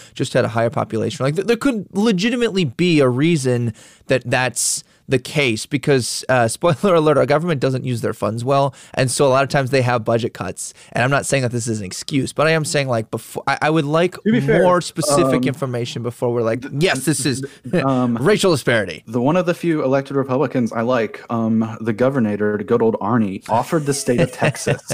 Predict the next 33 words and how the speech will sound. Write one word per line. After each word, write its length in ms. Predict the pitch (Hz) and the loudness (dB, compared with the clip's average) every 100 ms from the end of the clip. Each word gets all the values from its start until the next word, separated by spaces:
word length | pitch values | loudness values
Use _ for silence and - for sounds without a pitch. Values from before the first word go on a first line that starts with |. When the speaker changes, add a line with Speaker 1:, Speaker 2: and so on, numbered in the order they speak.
| 131 - | -8 -8
Speaker 1:
<laughs> 200 | - - | -12 -4
Speaker 2:
He 80 | |
said, 380 | 135 127 113 110 - - _ | -2 2 0 0 -6 -20 _
"If 180 | 117 113 | -4 -2
you 80 | 147 | 0
will 160 | 175 | 0
reopen 480 | 127 139 127 127 139 | 2 2 2 2 2
your 160 | 123 110 | 2 2
voting 320 | 101 98 123 | -2 -2 -2
places, 600 | 131 147 151 185 196 - _ _ - | 0 -2 -4 -8 -8 -16 _ _ -4
I 120 | - | -2
will 160 | 117 113 | 0 -2
pay 200 | - 92 | -6 -8
for 260 | - 90 | -6 -8
it." 180 | - - _ _ _ _ 127 | -8 -14 _ _ _ _ 0
And 80 | |
he's 140 | 135 127 | 2 4
made 160 | 143 | 2
that 100 | 151 | 2
offer 260 | 135 117 131 | 0 -2 -2
to 80 | 120 | -2
several 380 | - 117 101 101 | -2 -2 -2 -6
states. 400 | - 85 - - | -6 -8 -8 -6
He's 200 | 127 110 | -2 0
Speaker 1:
Mm. 100 | 101 | -2
Speaker 2:
like, 180 | 98 - _ _ _ _ | -6 -14 _ _ _ _
"I 180 | 95 113 | -2 2
will 180 | 139 151 | 2 0
pay 540 | - 143 110 104 98 - | -2 0 0 -2 -6 -14
for 240 | - 123 | -8 -4
your 140 | 107 107 | -4 -6
polling 420 | - 107 101 95 | -6 -6 -4 -6
locations 800 | 92 - 90 - - - - | -8 -10 -12 -12 -16 -14 -14